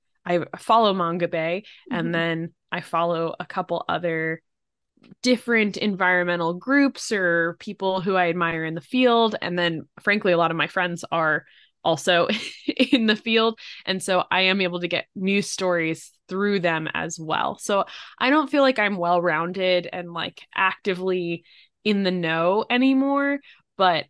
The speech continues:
Speaker 1: I do feel like I am probably m-,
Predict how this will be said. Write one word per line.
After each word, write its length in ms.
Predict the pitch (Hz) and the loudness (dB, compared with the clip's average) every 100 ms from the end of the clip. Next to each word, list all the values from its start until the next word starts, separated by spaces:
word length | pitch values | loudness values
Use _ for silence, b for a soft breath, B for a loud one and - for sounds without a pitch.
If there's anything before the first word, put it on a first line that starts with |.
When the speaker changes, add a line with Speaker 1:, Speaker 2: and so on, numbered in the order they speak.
| - | -2
Speaker 1:
I 180 | 175 180 | 0 -2
do 340 | - 196 202 | -2 -2 -2
feel 240 | - 202 | 0 2
like 220 | 185 170 - | 4 2 -2
I 480 | 170 165 165 165 - _ - | -4 -2 0 -2 -6 _ -8
am 260 | 160 156 | -6 -6
probably 500 | - 196 170 165 170 | 0 0 0 0 0
m-, 200 | 165 156 | -2 -6